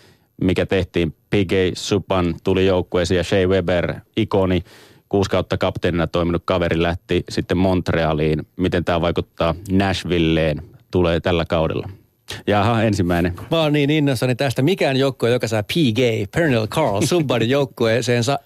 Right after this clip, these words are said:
Speaker 2: ei heikkene. Okei, tietysti kun Shea Weber lähtee, niin on aika vaikea keissi perustella. Mutta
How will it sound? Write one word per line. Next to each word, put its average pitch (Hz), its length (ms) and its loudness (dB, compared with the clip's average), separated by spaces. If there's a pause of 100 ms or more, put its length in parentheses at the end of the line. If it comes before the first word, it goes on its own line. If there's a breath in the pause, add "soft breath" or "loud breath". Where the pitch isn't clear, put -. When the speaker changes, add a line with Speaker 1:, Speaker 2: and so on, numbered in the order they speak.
Speaker 2:
ei 139 260 2
heikkene. 123 640 0
Okei, 120 280 0
tietysti 113 220 -2
kun 120 80 -8
Shea 123 220 0
Weber 113 360 0
lähtee, 120 380 0
niin 117 100 2
on 123 80 2
aika 131 180 0
vaikea 127 340 0
keissi 131 320 -2
perustella. 123 560 0 (300 loud breath)
Mutta 123 400 0